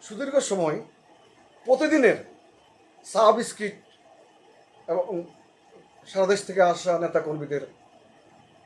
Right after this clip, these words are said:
জন্য আপ্যায়নের খরচের যে টাকাটা আসতো,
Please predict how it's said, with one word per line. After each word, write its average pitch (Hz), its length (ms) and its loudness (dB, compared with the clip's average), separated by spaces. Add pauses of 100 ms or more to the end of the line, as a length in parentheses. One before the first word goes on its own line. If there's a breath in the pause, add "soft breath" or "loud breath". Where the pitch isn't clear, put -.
(680)
জন্য 170 420 -4 (760)
আপ্যায়নের 190 480 2 (100)
খরচের 147 360 -4 (840)
যে 143 100 -10
টাকাটা 151 340 0
আসতো, 127 400 -6